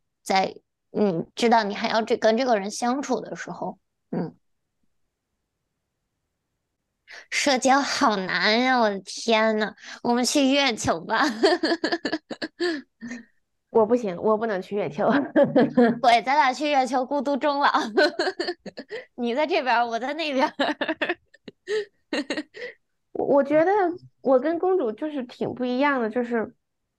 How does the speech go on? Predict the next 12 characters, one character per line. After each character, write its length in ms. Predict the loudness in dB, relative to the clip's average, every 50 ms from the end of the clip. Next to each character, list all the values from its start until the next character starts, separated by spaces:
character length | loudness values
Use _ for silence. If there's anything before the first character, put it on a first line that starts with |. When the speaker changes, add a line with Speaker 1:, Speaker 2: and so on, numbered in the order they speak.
| _ _ _ _ _ _ _ _ _ _ _ _ _ _ _ _ _ _ _ _ _ _ _ -20 -2 _
Speaker 2:
在 140 | 4 6
我 160 | 6 6 4 2
心 180 | 2 0 2 2
中 140 | 4 4
没 120 | 4 2 2
有 160 | 2 2 2
那 140 | 2 2 0
么 200 | 0 -2 -4 -6
非 240 | -2 -2 -2 -2 -2
常 280 | -4 -4 -4 -4 -4
死 460 | -6 -8 -12 -8 -4 -4 -2 -2 -4 -2
的。 320 | -2 -2 -2 -4 -6 -8